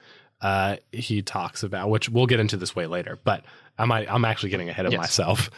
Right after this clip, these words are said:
Speaker 1: <laughs> but I'll, I'll say that I think,
Speaker 2: <laughs>
Speaker 1: I think my favorite thing, I'll, I'll go to this. So a Tolkien connection is that,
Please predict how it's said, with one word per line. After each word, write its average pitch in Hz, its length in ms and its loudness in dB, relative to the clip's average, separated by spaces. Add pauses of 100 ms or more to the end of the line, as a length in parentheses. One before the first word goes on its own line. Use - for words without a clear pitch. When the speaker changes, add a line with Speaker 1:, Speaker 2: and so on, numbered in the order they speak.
(160)
Speaker 1:
<laughs> 160 240 4
but 135 180 4
I'll, 135 120 4 (120)
I'll 127 100 4
say 131 120 4
that 117 120 2
I 131 80 4
think, 160 200 4 (120)
Speaker 2:
<laughs> - 80 -6
Speaker 1:
I 127 100 4
think 170 180 4
my 127 140 6
favorite 117 300 4
thing, 104 180 2
I'll, 107 180 2
I'll 120 140 2
go 127 140 6
to 120 160 2
this. 98 200 2
So 101 240 2 (880)
a 110 120 2 (180)
Tolkien 135 380 4
connection 95 480 2
is 92 160 0
that, 92 440 -2